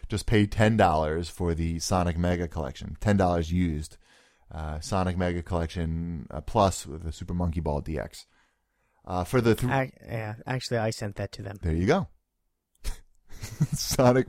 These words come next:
Speaker 1: the Hedgehog two, uh, for the Xbox three sixty. Which
Speaker 2: So
Speaker 1: I
Speaker 2: when you're asleep,
Speaker 1: Yes, you're working.
Speaker 2: I, I do
Speaker 1: You're
Speaker 2: that.
Speaker 1: working for
Speaker 2: I
Speaker 1: the
Speaker 2: do,
Speaker 1: show,
Speaker 2: I,
Speaker 1: Wombat.
Speaker 2: I work for the shipwrecks in the morning, yeah.
Speaker 1: That's good.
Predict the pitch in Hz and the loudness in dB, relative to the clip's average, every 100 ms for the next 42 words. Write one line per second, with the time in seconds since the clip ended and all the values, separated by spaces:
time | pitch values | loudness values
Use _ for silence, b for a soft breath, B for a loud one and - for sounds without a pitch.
0 | 120 135 127 113 113 113 107 98 127 143 | 2 2 4 4 4 4 2 2 2 4
1 | 180 214 139 123 B B 98 92 98 - | 2 -2 -12 -14 B B -2 -2 -2 0
2 | 92 90 95 - 90 90 95 92 98 92 | 2 2 2 2 2 2 0 0 0 -2
3 | 131 135 139 _ _ _ _ _ _ - | -4 -6 -8 _ _ _ _ _ _ -16
4 | - 107 196 147 147 160 160 - - 147 | -6 2 4 4 6 8 8 6 2 2
5 | 151 180 - - 95 78 - - 101 113 | 2 0 -8 -6 -2 -2 -2 4 8 10
6 | 120 208 117 120 127 127 117 135 147 147 | 12 10 8 2 2 4 6 10 8 6
7 | 147 135 131 131 139 95 76 65 65 - | 2 2 2 4 6 6 2 -2 -4 -8
8 | _ - 147 147 151 - 135 120 - 139 | _ 2 4 4 2 0 -2 -2 -2 -4
9 | 117 110 - 107 107 107 101 104 104 - | -4 -4 -4 -6 -4 -4 -4 -2 -2 -2
10 | 240 220 | -4 -4